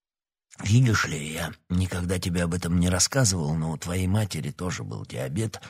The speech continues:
Татьяна удивленно на него посмотрела. Действительно, об этом она слышала впервые. «Это очень опасное заболевание, и до недавних пор от него не было никакого спасения.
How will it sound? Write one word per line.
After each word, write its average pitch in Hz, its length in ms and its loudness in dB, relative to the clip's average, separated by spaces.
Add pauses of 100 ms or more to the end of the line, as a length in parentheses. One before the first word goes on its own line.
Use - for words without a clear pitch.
(640)
Татьяна 101 520 8
удивленно 110 520 10
на 107 80 12
него 101 240 8
посмотрела. 85 840 2
Действительно, 95 760 2
об 78 220 -2
этом 80 280 0
она 85 120 2
слышала 85 400 -2
впервые. 78 680 -4 (1080)
«Это 101 220 2
очень 95 320 4
опасное 80 540 2
заболевание, 78 840 2
и - 20 -4
до 76 340 -6
недавних 76 600 -2
пор 98 220 0
от 76 120 -6
него 76 220 0
не 73 160 0
было 71 160 -2
никакого 76 460 -2
спасения. 58 800 -2